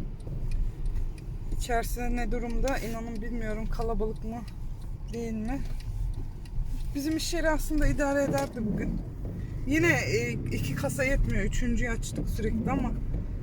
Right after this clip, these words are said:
üçüncü kasa, kasa açıldı sürekli ama öyle aşırı bir yoğunluk da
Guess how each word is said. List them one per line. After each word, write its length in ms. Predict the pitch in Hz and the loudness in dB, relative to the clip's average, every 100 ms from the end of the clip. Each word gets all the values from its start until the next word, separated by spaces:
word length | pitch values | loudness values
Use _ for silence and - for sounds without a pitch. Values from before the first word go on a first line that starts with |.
| - - - | -2 -2 -2
üçüncü 400 | 220 247 220 220 | -2 -2 -4 -4
kasa, 420 | 226 220 220 - - - | -2 -2 0 -2 -2 -2
kasa 300 | - 233 - | -2 -2 0
açıldı 480 | 262 208 - 226 196 | 0 0 -2 -2 0
sürekli 440 | 208 226 220 - 254 | 0 2 2 0 0
ama 240 | 330 294 - - - - - - - - - - - - | 2 2 0 -4 -6 -6 -6 -6 -4 -4 -4 -2 0 2
öyle 260 | 480 480 | 4 4
aşırı 460 | - - - 240 226 | 2 2 0 -2 -2
bir 80 | 247 | 0
yoğunluk 540 | 240 240 233 - - | 0 0 0 2 4
da 100 | 311 | 2